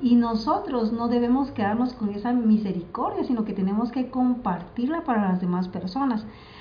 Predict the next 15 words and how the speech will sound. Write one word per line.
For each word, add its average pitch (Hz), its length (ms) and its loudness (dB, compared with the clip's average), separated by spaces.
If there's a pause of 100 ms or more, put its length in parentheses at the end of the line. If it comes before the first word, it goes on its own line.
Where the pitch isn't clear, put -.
(120)
porque 214 300 0
si 185 320 0
recibimos 196 640 0
de 294 120 0
gracia, 294 380 0
también 226 360 2
tenemos 240 420 -2
que 226 160 -4
dar 220 300 0
de 185 80 0
gracia 320 440 -2
lo 220 200 0
que 220 100 -4
hemos 190 300 0
recibido. 175 580 -8